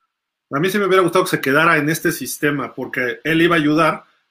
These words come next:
a que los demás chaparritos, los pitufos rápidos o los ratoncitos,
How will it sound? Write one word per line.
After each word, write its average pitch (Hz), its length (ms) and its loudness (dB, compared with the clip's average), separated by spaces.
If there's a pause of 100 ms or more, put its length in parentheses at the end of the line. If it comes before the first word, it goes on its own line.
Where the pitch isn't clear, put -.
(120)
a 135 140 -6
que 147 120 -2
los 139 260 0
demás 147 300 -2
chaparritos, 156 840 -2
los 131 140 -8
pitufos 156 580 -2
rápidos 151 500 0
o 131 60 -2
los 123 320 -4
ratoncitos, 131 840 -6